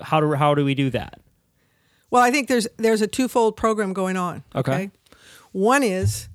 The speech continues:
Speaker 2: you make sure that when people log, they do it right.
Speaker 1: Okay.
Speaker 2: Okay? And the other one is, yeah, you're gonna have to spend money to fix those forests that are all screwed up.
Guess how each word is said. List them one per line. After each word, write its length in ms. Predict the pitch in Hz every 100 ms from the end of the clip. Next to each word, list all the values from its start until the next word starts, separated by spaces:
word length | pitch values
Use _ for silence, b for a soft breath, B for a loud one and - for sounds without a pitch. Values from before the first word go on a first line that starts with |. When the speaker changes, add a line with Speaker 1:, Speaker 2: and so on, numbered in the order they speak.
| -
Speaker 2:
you 180 | 226
make 220 | 262 262 -
sure 240 | 277 262
that 100 | 240
when 140 | 220
people 300 | 208 233 208
log, 260 | 196 202 196
they 80 | 175
do 140 | 185
it 80 | 185
right. 420 | 180 165 - - - -
Speaker 1:
Okay. 300 | 135 143 190 -
Speaker 2:
Okay? 360 | 185 214 247 - b b b b b b
And 320 | - 208 208 -
the 160 | 202 220
other 160 | 254 262
one 180 | 226 208
is, 420 | 196 196 196 -
yeah, 160 | 220 190
you're 180 | 175 196
gonna 140 | 220
have 140 | 202 -
to 60 |
spend 300 | - 220 208
money 220 | 202 202
to 80 | 196
fix 260 | - 214 -
those 180 | 190 -
forests 300 | 190 180 -
that 80 |
are 80 | 175
all 120 | 160
screwed 280 | 170 - 165
up. 140 | 151